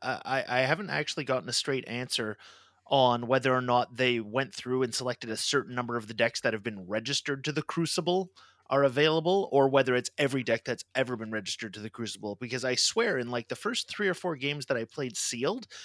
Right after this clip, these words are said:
the decks that were coming up were, felt very specific. Like, I played against a Horseman deck, I played with a Time Traveler deck, um, you know, uh, very sort of, like,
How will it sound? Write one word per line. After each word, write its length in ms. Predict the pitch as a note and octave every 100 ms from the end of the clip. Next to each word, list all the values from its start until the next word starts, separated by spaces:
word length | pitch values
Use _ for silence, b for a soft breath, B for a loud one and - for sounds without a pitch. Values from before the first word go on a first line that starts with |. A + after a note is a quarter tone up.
| B B
the 100 | D3
decks 300 | C3+ D3 -
that 120 | A#3
were 120 | G3 G3
coming 340 | - C#3+ B2
up 180 | C3 -
were, 360 | A#2+ A#2+ A#2 - _
felt 320 | - - D3 A2
very 380 | A#2 G3 F#3+
specific. 680 | D#3 - - C#3 - C3+ G#2+ -
Like, 160 | A2
I 60 | A2
played 240 | - D3+
against 280 | B2 A#2+ -
a 40 |
Horseman 480 | G#2 - D#3 - E3+
deck, 300 | D3 D#3 - -
I 120 | A2+
played 320 | - C3+ B2
with 360 | G#2 B2 D3+ -
a 80 | B2+
Time 320 | - C#3+ C#3
Traveler 420 | - D3 C3+ C#3
deck, 400 | C3 C#3 C#3 - - B B B B
um, 580 | A#2+ A#2 A2 A2 G#2+ G2 _
you 140 | A2 C#3
know, 260 | A#2 A2 -
uh, 420 | A#2+ G#2+ F2+ A2 A#2+
very 540 | B2 A#2+ E3 E3 D#3+
sort 180 | - D#3
of, 140 | C3+
like, 240 | C#3+ C3